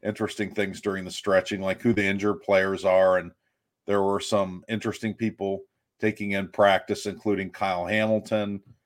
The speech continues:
Josh Lugg, uh, Blake Grupe, several former players, and a future player, uh, Spencer Schrader, who's a kicker who's gonna join in, um,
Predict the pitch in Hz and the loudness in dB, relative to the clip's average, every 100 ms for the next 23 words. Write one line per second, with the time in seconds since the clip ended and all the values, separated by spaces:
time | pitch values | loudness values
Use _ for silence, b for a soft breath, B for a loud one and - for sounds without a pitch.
0 | _ _ - 107 92 - - 113 117 117 | _ _ -4 0 2 0 -2 10 12 12
1 | 113 101 107 _ _ _ _ _ _ _ | 12 6 -12 _ _ _ _ _ _ _
2 | - 101 90 - 101 101 80 101 120 120 | -12 -4 -4 -2 -2 -2 -4 -2 -2 0
3 | 123 117 113 107 120 _ _ - 120 113 | 0 0 0 -2 -8 _ _ -6 -2 0
4 | 110 - 113 107 101 - 107 104 107 - | -2 -2 -2 -2 -4 -2 2 2 0 -2
5 | 135 143 - 156 208 - 104 107 104 101 | 0 0 0 -4 -4 -4 -4 0 0 0
6 | 98 - _ _ _ - 101 101 - 123 | -4 -10 _ _ _ -6 -2 -2 0 -2
7 | 117 104 - 110 113 113 107 110 95 - | -2 -8 -4 0 0 0 -2 -4 -6 -8
8 | - _ _ _ _ - - 110 113 101 | -20 _ _ _ _ -8 -2 -2 -2 -2
9 | 101 - 98 90 - 101 98 98 92 - | -4 -4 -8 -8 -8 -6 -4 -4 -6 -10
10 | 104 92 90 87 85 85 82 80 | -10 -6 -6 -8 -10 -10 -12 -14